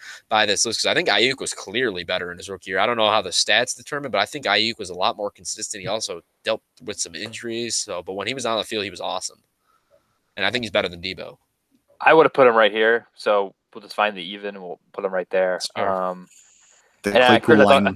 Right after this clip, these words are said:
Speaker 3: falls again.
Speaker 2: uh, Chris, I thought you were gonna say, uh, Chase, or Roman fell into the Chase Claypool pool rather than the Chase,
Speaker 3: <laughs>
Speaker 2: Chase Claypool trap.
Speaker 1: Dang it.
Speaker 2: Uh, you had a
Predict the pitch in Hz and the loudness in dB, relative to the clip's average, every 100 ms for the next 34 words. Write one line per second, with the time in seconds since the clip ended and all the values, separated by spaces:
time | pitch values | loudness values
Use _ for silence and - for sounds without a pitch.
0 | _ - - 101 95 90 _ _ - _ | _ -16 -14 -8 -8 -8 _ _ -20 _
1 | _ _ - 117 - 147 127 127 123 117 | _ _ -8 2 4 6 8 8 8 6
2 | 113 104 120 110 107 101 95 - 110 - | 6 6 8 8 10 6 4 2 0 0
3 | - 104 107 98 113 117 110 - 113 110 | -6 0 0 2 2 2 -2 4 6 6
4 | 101 95 - 107 98 - 107 98 101 92 | 2 -6 0 0 0 -2 -2 -2 -8 -10
5 | - 113 92 85 101 95 95 92 92 90 | -10 -10 -10 -4 -2 -2 -4 -12 -12 -16
6 | - 101 92 107 - - 104 - 95 - | -4 -2 2 4 4 2 0 6 4 6
7 | 90 - 95 80 87 - 98 92 101 92 | 0 6 6 6 -2 0 2 6 8 8
8 | 90 | 8